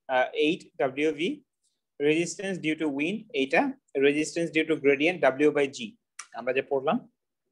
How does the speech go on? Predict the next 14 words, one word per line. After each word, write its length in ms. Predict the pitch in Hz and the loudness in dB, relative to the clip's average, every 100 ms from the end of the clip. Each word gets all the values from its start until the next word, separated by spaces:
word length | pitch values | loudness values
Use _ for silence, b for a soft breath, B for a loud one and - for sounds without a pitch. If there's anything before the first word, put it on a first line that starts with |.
| _ _ _ _ _ _ _ _ | _ _ _ _ _ _ _ _
W 300 | 139 135 165 | 2 4 4
into 200 | 165 156 | 4 6
one 240 | 143 143 151 | 6 6 6
by 220 | 160 165 | 4 4
G 140 | 170 | 4
অথবা 300 | 180 151 151 | 4 4 0
কি 140 | 147 147 | 0 -2
লেখা 200 | 131 127 | -2 -2
যায়? 140 | 117 | -2
W 340 | 123 123 147 143 | -2 -2 -2 0
by 200 | 196 - _ _ _ _ _ _ _ - | -2 -4 _ _ _ _ _ _ _ -10
G। 340 | 120 101 - _ _ _ _ _ _ _ _ | -8 -8 -10 _ _ _ _ _ _ _ _
আর 220 | 135 135 | 2 2
curve, 320 | 135 143 143 | 2 0 2